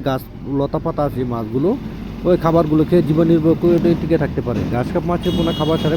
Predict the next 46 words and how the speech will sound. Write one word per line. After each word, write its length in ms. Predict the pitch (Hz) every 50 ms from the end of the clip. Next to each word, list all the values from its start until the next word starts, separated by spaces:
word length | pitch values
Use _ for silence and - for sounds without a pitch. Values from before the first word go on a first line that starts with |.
| - -
পুকুরে 220 | 160 - 156 139 123
চাষ 100 | 123 117 - -
করতে 140 | 127 123 127 120
পারবেন। 240 | 113 113 151 196 233 254 - - - - - - - - - -
এক 160 | 170 185 185 170 190
বছরে 260 | 196 185 - 180 185 - -
তিন 100 | 214 196
থেকে 200 | 180 196 180 190 190
চার 200 | - 196 202 175 -
কেজি 120 | - 180 185
ওজন 200 | 175 175 185 175
বানিয়ে 240 | 160 165 170 180 180
বাজারে 280 | 160 160 151 170 170
বিক্রি 260 | - 147 151 - 170 170
করতে 180 | 170 165 - - -
পারবেন 200 | 143 139 156 160
অরিজিনাল 360 | 175 165 160 170 165 170 175 170 151
গ্লাস 220 | 160 156 160 147
কাপ 140 | - 175 147 143
মাছের 200 | 139 120 - - - 107
পোনা। 160 | 104 104 101 - - - - - - - - - - - - - - - - - - - - - - - - - -
সম্মানিত 340 | - 185 196 208 214 208 -
প্রিয়, 220 | 240 214 233 240 240
দেখেন 280 | - - 214 180 214 214 -
কত 140 | 214 208 214 202 - 196
সুন্দর 240 | 202 185 170 190 190
এক 120 | 196 190 -
সাইজের 240 | - 170 156 151 160 156
পোনা, 160 | - 170 175 180
তিন 240 | 175 - 196 185 175
ইঞ্চি, 180 | 170 143 190 180
চার 200 | 185 196 185 156
ইঞ্চি, 160 | 156 151 175
পাঁচ 200 | 165 - 190 175 139 156
ইঞ্চি 140 | 156 165 170
সাইজের 280 | 160 156 143 131 147 143 135
গ্লাস 220 | 151 151 156 151 -
কাপ 100 | 190 - 175
মাছের 240 | 156 143 - 127 110
পোনা। 140 | - 120 127
যদি 160 | 120 127 139 156
আপনার 260 | 147 - - 170 170
এই 100 | 180 175
মাছের 280 | 160 156 151 - 175 151 -
পোনাগুলো 300 | 156 156 151 147 160 165
লাগে, 240 | 156 131 120 117